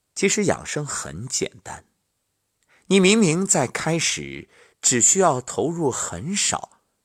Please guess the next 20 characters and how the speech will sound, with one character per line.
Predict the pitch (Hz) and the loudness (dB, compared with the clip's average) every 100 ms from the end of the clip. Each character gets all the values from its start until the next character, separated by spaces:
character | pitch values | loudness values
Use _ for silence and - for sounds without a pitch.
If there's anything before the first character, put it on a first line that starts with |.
| - | 2
养 | 95 92 | 2 2
成 | - 104 | -2 -8
一 | 120 | -6
个 | - | -6
好 | 113 - 65 | -6 -6 -8
的 | - | -6
习 | - - 92 | -4 -2 -4
惯， | 107 110 - - - | -6 -10 -12 -8 0
就 | 151 120 | 2 2
能 | 85 | -2
收 | 143 165 156 | -2 -2 -2
获 | - 92 | -2 -2
健 | - 90 | 0 -2
康。 | 67 - 73 _ _ _ _ _ _ _ _ _ _ | -4 -14 -16 _ _ _ _ _ _ _ _ _ _
偏 | - 104 | 0 0
偏 | 95 98 98 | 2 0 0
许 | - - 69 | 0 -2 -6
多 | 67 90 90 | -6 -6 -6
人 | 67 - - _ _ _ _ _ _ _ _ | -8 -14 -20 _ _ _ _ _ _ _ _
却 | - 76 71 - | -12 -10 -8 -12